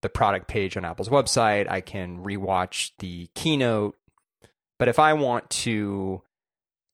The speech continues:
sort of challenge some of the assumptions that are being made about the product or some of the assertions about what it can do, it's in those sort of, you know, more kind of critical discussions where that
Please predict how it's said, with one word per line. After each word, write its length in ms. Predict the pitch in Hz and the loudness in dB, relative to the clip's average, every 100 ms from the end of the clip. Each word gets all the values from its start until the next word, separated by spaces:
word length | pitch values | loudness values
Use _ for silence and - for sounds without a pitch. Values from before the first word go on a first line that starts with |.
| _ _ _ _ | _ _ _ _
sort 280 | - - 113 | 0 2 2
of 260 | 104 95 - | 0 -2 -6
challenge 680 | - - 120 113 107 107 - | -2 2 2 2 0 -2 0
some 200 | 120 104 | 0 0
of 120 | 98 | -2
the 480 | 104 98 95 95 - | -4 -2 -4 -6 -8
assumptions 640 | - 104 117 104 - 107 98 | -6 -2 0 -2 -2 -2 0
that 120 | 104 | 0
are 60 | 104 | 0
being 300 | 107 98 98 | -2 -4 -4
made 160 | 98 | -4
about 220 | 92 98 | 0 -2
the 60 | - | -2
product 640 | - 110 98 98 92 - | 0 2 2 0 -2 -6
or 420 | - 107 98 95 92 | -8 -4 0 0 0
some 240 | - 107 | -2 -2
of 60 | 98 | -2
the 120 | 95 | -2
assertions 520 | 92 - 101 107 98 | -2 0 -2 -2 -6
about 260 | 98 95 92 | 0 0 2
what 160 | 98 | -2
it 100 | 92 | -2
can 160 | - 92 | -8 -8
do, 560 | 92 87 87 90 90 - _ _ _ _ _ _ _ _ | -4 -4 -4 -6 -8 -12 _ _ _ _ _ _ _ _
it's 240 | 123 113 135 | -2 0 2
in 240 | 139 123 | 2 2
those 320 | 113 110 104 | 4 4 2
sort 380 | - - 113 107 | 0 0 2 2
of, 540 | 95 92 92 92 - - _ _ _ _ _ _ _ - | 2 -2 -6 -12 -20 -20 _ _ _ _ _ _ _ -10
you 140 | 101 | -8
know, 320 | 87 87 90 - | -6 -8 -10 -8
more 440 | 113 113 107 104 | 0 2 4 0
kind 240 | - 113 | -2 -6
of 140 | 95 - | -6 -8
critical 560 | - - 120 - 110 98 | -4 0 0 0 -2 -2
discussions 680 | 92 - 151 156 117 98 90 | -2 4 6 6 4 -2 0
where 200 | 101 92 | 2 2
that 320 | 92 92 | 2 0